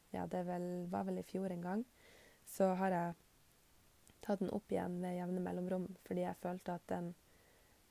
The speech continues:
ha-, gjorde en, eh, en endring i meg egentlig som menneske, eh, uten at det høres helt, eh, sinnssykt ut, så <laughs> føler jeg at den gjorde det da. Eh, og den handler jo om nettopp dette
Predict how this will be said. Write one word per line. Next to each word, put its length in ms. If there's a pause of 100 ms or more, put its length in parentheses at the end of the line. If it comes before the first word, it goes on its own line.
(240)
ha-, 80 (580)
gjorde 280 (100)
en, 80 (100)
eh, 140 (180)
en 160
endring 400
i 80
meg 220
egentlig 320 (260)
som 160 (160)
menneske, 520 (280)
eh, 320
uten 220
at 100
det 160
høres 240 (840)
helt, 280
eh, 100
sinnssykt 440
ut, 160
så 220 (480)
<laughs> 540
føler 180
jeg 80
at 80
den 100
gjorde 240
det 140
da. 80 (760)
Eh, 260
og 180
den 80
handler 300
jo 80
om 80
nettopp 300
dette 340